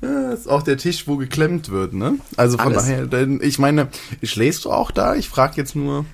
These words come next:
Speaker 2: Das
Speaker 1: so.
Speaker 2: nicht, aber wenn ich mal ein Kind hier operieren müsste oder irgendwie sowas, wird das auch an diesem Tisch stattfinden. Und danach wird dann gegessen.
Speaker 1: Also ich hoffe, das haben sie dir irgendwann mal gesagt, dass dein Doktor halt nicht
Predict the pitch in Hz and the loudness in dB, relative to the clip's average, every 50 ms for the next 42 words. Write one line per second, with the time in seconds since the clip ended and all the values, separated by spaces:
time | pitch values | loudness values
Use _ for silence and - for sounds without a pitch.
0 | - - - 123 135 139 160 160 151 139 - - - - 107 117 117 107 127 127 | -16 0 4 4 4 4 4 4 4 4 4 2 -2 0 2 2 4 4 4 4
1 | 131 127 - - - - 117 123 117 117 117 117 117 117 - 151 156 175 - 165 | 2 0 -2 -6 -4 -2 0 2 2 4 2 2 0 2 2 2 2 2 2 0
2 | 139 92 120 - 135 123 107 123 143 160 175 170 165 165 - - - 156 151 147 | 0 0 0 0 0 0 4 4 4 4 4 4 2 0 0 -2 -2 0 0 2
3 | 131 135 131 131 120 123 123 117 113 - - - - 104 - - 73 87 92 90 | 0 2 0 0 2 2 2 2 2 0 -2 -2 -2 -2 -2 -2 -2 -2 -2 -4
4 | 85 78 73 - 82 - - 82 - - - 78 - - - 82 - - - 87 | -4 -6 -8 -10 -12 -10 -8 -10 -8 -8 -8 -10 -10 -10 -12 -12 -12 -12 -16 -18
5 | 85 _ _ _ _ _ - 101 95 92 92 98 98 98 95 107 - 90 82 78 | -20 _ _ _ _ _ -10 -4 0 2 4 6 4 4 4 0 -2 -2 -4 -4
6 | 82 80 - 82 - - - - _ _ _ _ - - - - - - 104 117 | -6 -8 -8 -10 -10 -10 -12 -14 _ _ _ _ -20 -20 -20 -20 -12 -4 -4 -2
7 | 113 123 120 - - - - _ - - - 131 120 127 131 139 - 180 160 151 | -2 -2 -4 -4 -8 -16 -20 _ -20 -14 -10 -8 0 2 2 2 4 2 2 2
8 | - - - 123 120 - 127 123 139 156 147 135 127 120 - 117 127 147 147 143 | 0 -4 -2 -2 0 2 0 2 2 2 2 2 0 0 0 2 2 2 2 4
9 | 135 127 113 95 104 131 151 - 135 123 - - 113 117 120 110 117 123 - - | 2 2 2 2 2 0 0 -2 -4 -4 -2 0 0 0 2 2 0 0 -2 -2
10 | - 151 143 139 131 127 127 - - 113 135 156 156 - - | -2 0 2 2 0 0 0 -4 -2 0 0 0 0 -4 -12